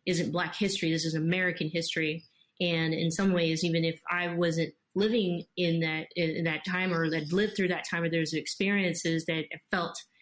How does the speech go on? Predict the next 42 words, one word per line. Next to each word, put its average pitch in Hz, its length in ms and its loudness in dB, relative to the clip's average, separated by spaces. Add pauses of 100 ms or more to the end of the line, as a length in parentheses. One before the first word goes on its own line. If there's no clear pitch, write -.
(140)
a 170 80 0
responsibility, 165 840 0
a 160 60 -2
social 180 340 0
responsibility 160 760 0
that 165 160 -4
we 175 120 0
have 165 160 -4
to - 80 -20
be 156 100 -4
doing 165 280 0
more. 165 360 0 (500)
And 175 100 -2
so 175 200 2
a, 170 100 -2 (120)
a, 175 200 -2 (100)
a 165 40 -2
question 185 520 -2 (100)
to, 165 320 0
to 170 120 -2
Winfred, 165 600 -2 (340)
you 170 100 0
know, 165 60 0
after 160 520 0
what 165 280 -2
Doctor 165 280 -2
Whitaker 185 400 0
had 165 120 -2
just 165 240 -2
said 160 320 -2 (280)
and 170 80 -2
something 170 240 2
that 165 60 4
you 190 220 4
had - 120 0
said 175 180 0
in 170 120 2
the 160 60 2
film, 170 460 0 (320)
you 170 140 2
know, 165 140 2
about, 165 420 -2